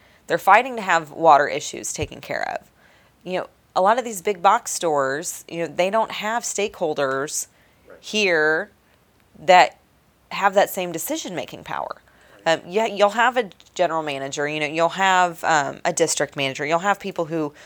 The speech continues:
Speaker 1: might be from the area, but they don't have that same clout
Speaker 2: Mm-hmm.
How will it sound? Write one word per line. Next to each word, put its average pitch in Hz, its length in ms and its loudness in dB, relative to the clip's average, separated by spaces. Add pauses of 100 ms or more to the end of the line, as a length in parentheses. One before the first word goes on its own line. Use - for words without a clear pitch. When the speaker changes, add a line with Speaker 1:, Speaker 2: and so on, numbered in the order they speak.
(200)
Speaker 1:
might 175 140 0
be 175 100 -6
from 156 260 0
the 143 140 -8
area, 131 440 -4 (400)
but - 160 4
they 202 80 2
don't 226 180 2
have 220 140 -6
that 202 160 -2
same 170 220 -8
clout - 640 -4 (340)
Speaker 2:
Mm-hmm. - 120 -20